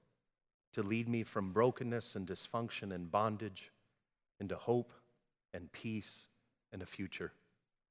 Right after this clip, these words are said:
And so, Jesus, I look to you, and I choose in this moment to believe, to put my faith in you, to put my hope in you,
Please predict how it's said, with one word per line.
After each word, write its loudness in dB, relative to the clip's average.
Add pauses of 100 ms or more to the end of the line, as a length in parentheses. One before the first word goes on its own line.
(1400)
And -10
so, 2
Jesus, 0 (1080)
I 4
look 2
to -6
you, -2 (1500)
and -6
I -2
choose 0
in 2
this 0
moment 2
to -8
believe, -2 (1200)
to -6
put 2
my 4
faith 0
in -2
you, -8 (1120)
to -14
put 4
my 4
hope 2
in -4
you, -8